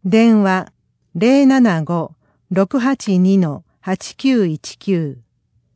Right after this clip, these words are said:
日時、月曜から金曜、九時から十九時。土曜、九時から十七時。祝日、年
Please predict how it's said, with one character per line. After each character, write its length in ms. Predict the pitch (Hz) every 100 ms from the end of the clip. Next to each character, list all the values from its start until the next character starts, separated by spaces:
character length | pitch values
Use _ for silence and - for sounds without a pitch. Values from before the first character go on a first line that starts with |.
| _ _ _ _ _ _ _ -
日 380 | 240 277 - 202
時、 280 | 151 147 - _ _ _ _ -
月 360 | 196 208 -
曜 220 | 262 269
か 180 | 247 185
ら 120 | 165
金 360 | 160 190 196 190
曜、 340 | 185 165 131 - _ _ _ _
九 160 | - 269
時 160 | 262
か 160 | - 175
ら 260 | 160 143 - -
十 360 | 170 220 240 185
九 220 | - 196
時。 260 | 170 139 113 _ _ _ _ _ _ _ _ _ _ _ -
土 220 | 180 214
曜、 400 | 233 247 170 135 _ _ _ -
九 140 | 277
時 160 | 269 247
か 160 | 180
ら 180 | 156 143
十 300 | 139 190 220
七 360 | - - 208 180
時。 280 | 143 127 _ _ _ _ _ _ _ _ _ _ _
祝 300 | - - 233
日、 440 | 226 - 202 185
年 280 | - 196 262